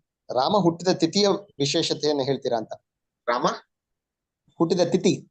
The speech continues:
Speaker 1: ತಿಥಿಯ ಬಗ್ಗೆ ವಿಶೇಷತೆ ಏನಾದ್ರು ಇದೆಯಾ ಅಂತ.
Speaker 2: ಆ, ಪುನರ್ವಸು ನಕ್ಷತ್ರದಲ್ಲಿ ಹುಟ್ಟಿದಂಥದ್ದು, ಸ್ವಾತಿ-, ಆ, ಇದು ನವಮಿ ಅಂದ ಹುಟ್ಟಿದ್ದು, ಮಠ ಮಠ ಮಧ್ಯಾಹ್ನದಲ್ಲಿ ಹುಟ್ಟಿದ್ದು,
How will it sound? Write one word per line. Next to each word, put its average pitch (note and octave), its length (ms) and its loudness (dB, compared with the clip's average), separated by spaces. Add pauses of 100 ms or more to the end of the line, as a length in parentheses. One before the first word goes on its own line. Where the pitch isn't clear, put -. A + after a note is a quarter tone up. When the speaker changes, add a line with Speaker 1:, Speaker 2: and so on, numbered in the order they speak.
(140)
Speaker 1:
ತಿಥಿಯ F3 260 2
ಬಗ್ಗೆ D#3 280 4
ವಿಶೇಷತೆ D3+ 540 0
ಏನಾದ್ರು C#3 340 0
ಇದೆಯಾ A#2 200 -4
ಅಂತ. G2+ 160 -10 (420)
Speaker 2:
ಆ, A2 160 -2
ಪುನರ್ವಸು D3+ 600 0
ನಕ್ಷತ್ರದಲ್ಲಿ C#3+ 580 0
ಹುಟ್ಟಿದಂಥದ್ದು, C#3 1000 -2
ಸ್ವಾತಿ-, C3 380 0
ಆ, A#2+ 380 2 (300)
ಇದು G#2 480 2 (160)
ನವಮಿ D3 320 2
ಅಂದ C#3+ 160 -2
ಹುಟ್ಟಿದ್ದು, B2+ 680 -4 (120)
ಮಠ A#2 260 -2
ಮಠ D#3 180 0
ಮಧ್ಯಾಹ್ನದಲ್ಲಿ C#3+ 680 0
ಹುಟ್ಟಿದ್ದು, A#2 680 0